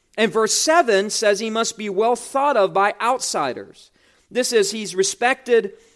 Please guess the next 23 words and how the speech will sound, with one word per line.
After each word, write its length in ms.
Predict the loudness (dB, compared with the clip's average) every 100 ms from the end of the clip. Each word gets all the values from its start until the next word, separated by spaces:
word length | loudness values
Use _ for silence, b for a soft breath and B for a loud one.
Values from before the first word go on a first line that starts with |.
| b b b
in 140 | -4
the 140 | 2 2
unbelieving 540 | 2 0 -2 -2 -6
community, 440 | -6 -4 -2 -2
not 200 | 0 0
because 200 | 2 0
he 120 | 0 -2
compromises 920 | -2 -2 0 -2 0 -2 -2 -6 -8
his 180 | -8 -2
ways, 220 | 0 0
but 120 | -2
because 260 | 0 0 -2
he 100 | -8
stands 540 | -8 -2 0 0 0
on 160 | 0 0
his 160 | -2
ways 240 | 0 0 0
and 100 | -6
people 260 | -4 -2
respect 460 | 0 -2 0 -2 -2
him 140 | -6
for 120 | -4 -4
that. 260 | -4 -4